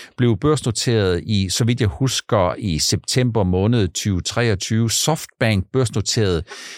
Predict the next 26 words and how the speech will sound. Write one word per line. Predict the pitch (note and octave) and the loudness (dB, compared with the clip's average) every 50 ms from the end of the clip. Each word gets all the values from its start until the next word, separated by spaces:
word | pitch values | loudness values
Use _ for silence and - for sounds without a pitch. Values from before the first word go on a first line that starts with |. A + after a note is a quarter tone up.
| - - | -14 -4
øh, | - G2+ F#2+ F2+ F2 E2 D#2+ E2 | -2 0 2 2 2 2 2 2
lige | F2+ A2 C3+ D3 C3 | 2 2 4 4 4
underkanten | G#2 G#2+ B2+ B2 - - G#2 F#2+ - - F#2 - | 2 2 0 0 0 0 -2 -2 -2 -6 -8 -6
af | - F#2+ | -6 -6
ti | - - E3 D3 | -4 -2 -4 -4
procent. | - - A2 G2+ A2+ A#2 A2 | -2 -4 -2 -2 0 0 0
De | C3 C3 | 2 2
har | B2 B2+ A#2 | 2 2 0
en | - | 0
seks | - - - - - E3 D3+ - - - | 0 0 0 0 0 0 -2 -2 -6 -2
måneders | - B2+ A2+ A2 G#2+ G2+ F#2 F2 - - | 0 2 2 2 2 2 0 -2 0 0
lock-up-periode, | G#2+ F#2 F#2 F2+ G#2 B2+ D3+ - _ - A2+ G2 G2 G2 G2 F#2+ G2 G2 G2+ G2 | 0 0 2 2 0 0 0 0 _ 0 0 2 2 2 2 2 2 0 0 0
og | A#2 C3+ | 0 0
i | C#3+ | 0
forbindelse, | B2 - D3+ A#2 - F3+ G3 G3+ F#3 C#3 G#2+ A2+ | 0 0 -2 0 2 2 2 4 2 2 0 0
jeg | G2+ G#2+ G#2 | 0 0 -2
tror, | - - C#3 | 0 -2 0
det | B2+ B2+ A2 | 0 0 0
var | G#2+ G2 | 0 0
i | F#2 F2+ | 0 -2
sidste | - - - F#3 F3 - - C3+ | -2 -2 -2 -2 -4 -2 -2 -2
uge, | A#2 A#2+ A2+ A#2 C3+ C#3+ - - - - - _ | 0 2 2 2 2 0 -2 -6 -20 -20 -10 _
i | - A2 | -4 0
forbindelse | - A#2+ G2+ C3+ C#3 C3+ A#2 - A#2+ | 0 0 0 2 2 2 2 2 2
med | G#2 F#2+ | 0 2
regnskabet, | F2 G2 A2+ C3 - - - F2 D#2 D2 D2 | 2 2 2 2 0 0 -2 -2 -2 -2 -6